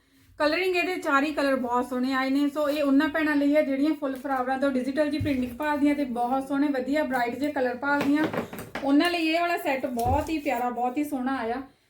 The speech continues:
ਸੋ ਲੈ ਕੇ ਸਕਰੀਨਸ਼ਾਟ ਫਟਾਫਟ ਆਰਡਰ ਕਰ ਦਿਓ। ਆਹ ਹੈਗਾ ਲਾਸਟ ਸੂਟ, ਆ ਲਓ ਜੀ,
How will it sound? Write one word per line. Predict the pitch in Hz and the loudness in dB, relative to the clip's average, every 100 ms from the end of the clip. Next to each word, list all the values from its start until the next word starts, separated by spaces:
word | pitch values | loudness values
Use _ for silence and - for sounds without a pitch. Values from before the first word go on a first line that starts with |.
| _ | _
ਸੋ | - 320 | 0 4
ਲੈ | 294 285 | 4 4
ਕੇ | 320 | 0
ਸਕਰੀਨਸ਼ਾਟ | 320 330 302 294 320 320 | -2 -2 2 2 2 0
ਫਟਾਫਟ | 330 285 294 320 294 | -2 -2 0 0 0
ਆਰਡਰ | 277 277 | -2 -2
ਕਰ | 269 240 | -2 -2
ਦਿਓ। | 262 285 | 0 0
ਆਹ | 277 | 0
ਹੈਗਾ | 311 277 285 - - - - - | 0 0 0 0 -6 -10 -10 -8
ਲਾਸਟ | 247 233 233 262 262 | 0 2 2 -2 -8
ਸੂਟ, | 254 202 - - _ _ _ _ _ 175 | -12 -12 -14 -20 _ _ _ _ _ -12
ਆ | 226 | -8
ਲਓ | 208 | -8
ਜੀ, | - - | -4 -4